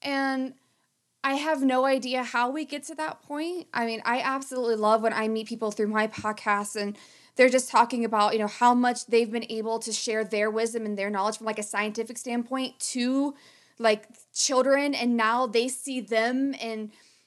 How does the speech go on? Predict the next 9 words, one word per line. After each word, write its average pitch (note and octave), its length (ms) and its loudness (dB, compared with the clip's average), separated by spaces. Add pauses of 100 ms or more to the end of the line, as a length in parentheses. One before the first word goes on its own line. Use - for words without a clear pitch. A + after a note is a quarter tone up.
(160)
the, A#3+ 240 0 (180)
being C#4 260 4
the B3+ 80 4
first C4+ 340 -2
woman C4 300 -2
biologist A#3 720 0
in A3+ 160 -4
their A#3 280 -2
town A#3+ 720 -2